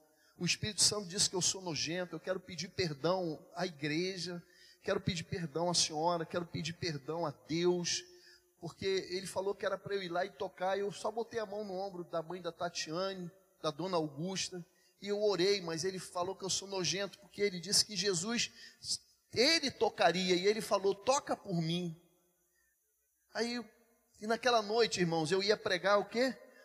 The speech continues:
"O Espírito do Senhor Jeová está sobre mim."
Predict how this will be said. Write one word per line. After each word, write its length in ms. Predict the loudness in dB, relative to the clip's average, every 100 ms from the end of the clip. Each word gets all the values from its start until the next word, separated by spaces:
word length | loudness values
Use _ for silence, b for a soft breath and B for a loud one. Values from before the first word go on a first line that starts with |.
| -2
"O 80 | 4
Espírito 720 | 4 6 8 8 4 -2 -8 -8 -20 _
do 120 | 6
Senhor 600 | 8 8 6 6 6 4 2
Jeová 520 | 6 6 6 4 6
está 280 | 4 4 4
sobre 340 | 4 4 2
mim." 280 | 0 0